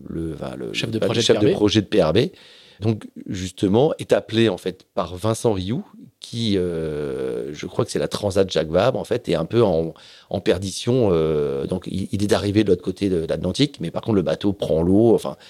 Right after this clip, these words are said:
Speaker 1: c'est un peu le, la cata. Donc, il est appelé par Vincent pour dire : « Est-ce que tu peux me filer un coup de main ? Parce que là, ça va pas le faire. »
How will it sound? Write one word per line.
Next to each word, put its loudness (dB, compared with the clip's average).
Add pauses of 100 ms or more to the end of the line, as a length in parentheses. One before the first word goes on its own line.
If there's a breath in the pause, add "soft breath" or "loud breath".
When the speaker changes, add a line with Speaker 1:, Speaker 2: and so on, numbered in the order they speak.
(240 loud breath)
Speaker 1:
c'est -4
un -2
peu 4
le, 4
la -4
cata. 0
Donc, -8
il -2
est 4
appelé -2
par -4
Vincent 0
pour -6
dire : « 4
Est-ce -2
que -8
tu -12
peux 2
me 0
filer 2
un 6
coup -6
de 0
main ? 2 (480 loud breath)
Parce -4
que 0
là, 6
ça 0
va 2
pas 2
le -2
faire. » 0